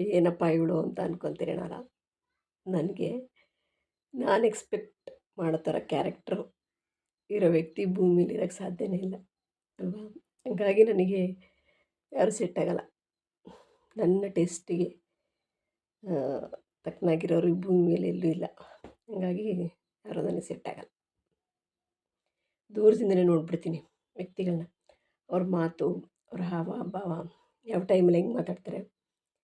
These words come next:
ಎಲ್ಲ ಅರ್ಥ ಮಾಡ್ಕೊಂಬಿಟ್ಟು, ಯಪ್ಪ, ನನ್ನ ಥರದ್ದೇ,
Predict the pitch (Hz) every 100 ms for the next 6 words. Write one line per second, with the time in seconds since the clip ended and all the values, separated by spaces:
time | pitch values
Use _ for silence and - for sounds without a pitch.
0 | _ _ _ - 190 190 175 185 175 170
1 | 220 196 208 185 165 165 _ _ _ _
2 | _ _ _ _ _ _ _ _ _ _
3 | _ _ _ _ _ _ _ - 165 -
4 | - - _ - - _ _ _ - -
5 | - _ _ _ - 208 190 226 - 254
6 | 175 214